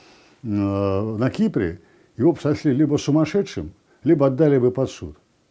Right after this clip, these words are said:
«Ты почему это допустил?» У нас это в порядке вещей. То есть вот это вот, э, новизна, вот эти о-, открытия, которые мы узнали в течение Кипра, я искренне благодарен кипрскому руководству и, э, а-, Ангеле Меркель, которая фактически привела,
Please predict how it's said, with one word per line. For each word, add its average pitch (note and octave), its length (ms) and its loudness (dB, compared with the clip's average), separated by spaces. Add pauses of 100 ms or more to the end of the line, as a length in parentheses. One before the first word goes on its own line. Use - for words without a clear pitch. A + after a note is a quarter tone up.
«Ты B2 120 -2
почему D#3+ 400 2
это B2 140 0
допустил?» G#2 560 -6 (380)
У A#2+ 140 0
нас G3 220 4
это D#3 140 0
в - 20 -20
порядке B2 420 -2
вещей. G#2 340 -4
То C3 120 -4
есть - 140 -2
вот B2+ 120 -4
это F#3 200 4
вот, B2+ 200 0 (460)
э, A2 400 0
новизна, C3 640 6
вот A#2+ 180 2
эти A#2 160 0
о-, A2+ 320 0
открытия, D3+ 720 2
которые G2 480 0
мы G#2 160 0
узнали G2 400 0
в D#2 80 -10
течение F#2 400 -6
Кипра, F2+ 400 -8
я B2+ 40 -4
искренне A#2+ 280 -6
благодарен A2 640 -2 (360)
кипрскому G2 440 -6
руководству G#2+ 680 -6
и, F2 140 -4
э, E2 40 -10 (460)
а-, G#2 920 -4
Ангеле A#2+ 400 2
Меркель, G2 380 0
которая F#2 340 -4
фактически F2+ 580 -8
привела, F#2 640 -6